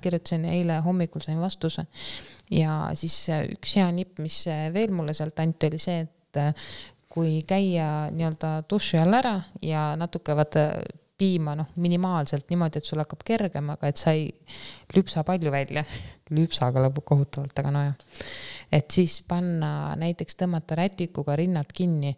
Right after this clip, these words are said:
või mina panin sportrinnahoidja, sellise tugevama, mis tõmbaks rinnad, äh, vastu keha ja kapsalehed jälle vahele.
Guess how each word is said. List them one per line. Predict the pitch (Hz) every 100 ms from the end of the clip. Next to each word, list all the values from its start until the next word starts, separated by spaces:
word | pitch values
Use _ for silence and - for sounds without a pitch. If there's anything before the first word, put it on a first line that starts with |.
| - - - - -
või | 156 151 147 151
mina | 190 175
panin | 156 151 151
sportrinnahoidja, | - 190 - - 175 156 170 165 135 135 _ - - - -
sellise | 160 151 156
tugevama, | 185 180 156 147 147 147
mis | 156 -
tõmbaks | 180 165 151 - 175
rinnad, | 190 160 - 160
äh, | 156 156 156 -
vastu | 170 - 165
keha | 233 214 160 - - - - _ 165
ja | 156 151 156
kapsalehed | 190 - - 165 160 170
jälle | 170
vahele. | 208 190 156